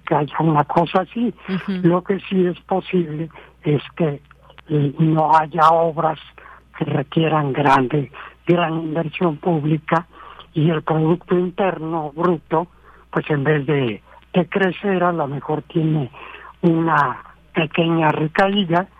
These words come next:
Speaker 1: pero digamos dentro de, de, de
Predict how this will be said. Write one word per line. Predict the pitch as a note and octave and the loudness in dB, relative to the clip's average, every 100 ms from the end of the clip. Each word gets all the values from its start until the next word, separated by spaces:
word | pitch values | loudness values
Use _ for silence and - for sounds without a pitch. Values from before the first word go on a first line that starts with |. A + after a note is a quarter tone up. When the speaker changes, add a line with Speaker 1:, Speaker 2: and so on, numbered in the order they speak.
| _ _ - | _ _ -6
Speaker 1:
pero | G#3+ A3 A3 - | 0 2 0 -2
digamos | D3+ D#3+ F3 D3 D#3+ D#3 | -6 -2 -2 -2 -4 -6
dentro | C#3+ C3 C3 D#3 D3 | -4 -4 -2 -2 -2
de, | A#2+ F#2+ - - - - - | -4 -10 -14 -18 -20 -20 -4
de, | D3+ C3 B2+ A#2+ A#2+ - | 0 0 0 -2 -4 0
de | D#3 C#3 | 0 0